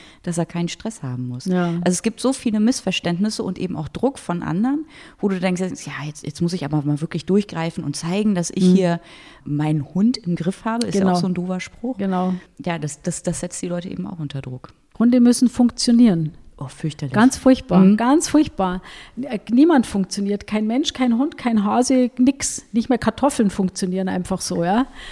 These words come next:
Speaker 2: Die wachsen und gedeihen
Speaker 1: <laughs>
Speaker 2: auch, ja, und
Speaker 1: Ja.
Speaker 2: die machen, was sie wollen, da können wir gar nichts machen, ja. Wenn meine Kartoffeln jetzt wegen dem blöden Regen verfaulen,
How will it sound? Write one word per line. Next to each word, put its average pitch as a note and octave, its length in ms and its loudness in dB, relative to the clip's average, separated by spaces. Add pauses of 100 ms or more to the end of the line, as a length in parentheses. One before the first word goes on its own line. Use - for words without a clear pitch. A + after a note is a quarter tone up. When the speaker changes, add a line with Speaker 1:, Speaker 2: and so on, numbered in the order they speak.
(200)
Speaker 2:
Die F#3+ 120 4
wachsen C4 300 4
und A#3+ 120 6
gedeihen A#3 420 4
Speaker 1:
<laughs> - 80 -2
Speaker 2:
auch, G#3+ 440 4
ja, A3 340 4
und A#3+ 80 4
Speaker 1:
Ja. G3+ 80 6
Speaker 2:
die A3+ 80 4
machen, A#3 260 4
was A#3 200 2
sie G#3+ 120 0
wollen, A3+ 300 6
da F#3 80 2
können A3 240 2
wir A3 80 0
gar G#3+ 160 -4
nichts A3 240 -2
machen, F3 320 0
ja. G3+ 300 0 (420)
Wenn G3 100 -4
meine G#3+ 220 2
Kartoffeln A3+ 500 2
jetzt A3+ 220 2
wegen A3 220 4
dem G#3 120 4
blöden C4 400 8
Regen C#4+ 380 8
verfaulen, B3+ 560 4